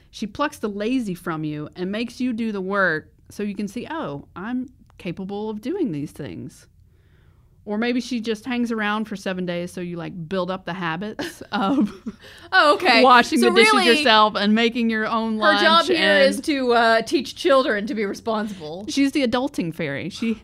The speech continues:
Speaker 2: Okay.
Speaker 1: helps you learn how to be an adult.
Speaker 2: Okay, sounds great.
Speaker 1: <laughs>
Speaker 2: I mean, if that were the, uh, story that they were telling, I might be more on board with it.
Speaker 1: But they are paying for this lesson. That's, that's the thing.
Speaker 2: Yeah.
Speaker 1: Uh, chapter five.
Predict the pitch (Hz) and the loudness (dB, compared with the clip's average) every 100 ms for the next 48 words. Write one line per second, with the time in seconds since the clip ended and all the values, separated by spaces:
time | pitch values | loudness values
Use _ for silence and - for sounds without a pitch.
0 | - 220 240 311 220 - 247 208 202 220 | -10 -4 0 0 0 -4 -8 -8 -6 -6
1 | 185 190 175 160 160 196 208 196 151 208 | -6 -6 -6 -6 -8 -8 -10 -10 -14 -6
2 | 349 208 - - 180 151 - 269 226 226 | -4 -2 -4 -4 -4 -4 -8 -10 -6 -4
3 | 240 240 233 240 247 269 277 269 262 226 | 0 0 0 -2 0 4 4 4 0 0
4 | 233 220 208 208 233 214 202 185 196 190 | -2 -2 -2 -2 -2 -2 -2 -4 -4 -6
5 | 196 202 196 170 180 185 175 175 180 160 | -4 -2 -2 -6 -8 -8 -8 -10 -10 -10
6 | 160 165 160 165 - - _ _ - 226 | -12 -14 -16 -16 -18 -20 _ _ -4 0
7 | 277 262 262 285 247 196 180 147 - 139 | 4 4 4 -4 -2 -2 -6 -8 -10 -10
8 | 117 - 127 - _ _ 202 185 185 - | -10 -12 -12 -14 _ _ -10 -10 -10 -18
9 | - 190 185 190 160 127 190 _ - - | -10 -10 -10 -14 -12 -12 -14 _ -20 -20
10 | _ _ - 170 - - _ _ _ _ | _ _ -20 -20 -20 -20 _ _ _ _
11 | _ _ _ - 220 220 311 302 381 - | _ _ _ -6 -4 -4 -4 -4 -8 -10
12 | - 185 170 185 262 - | -6 -2 -2 -2 -6 -10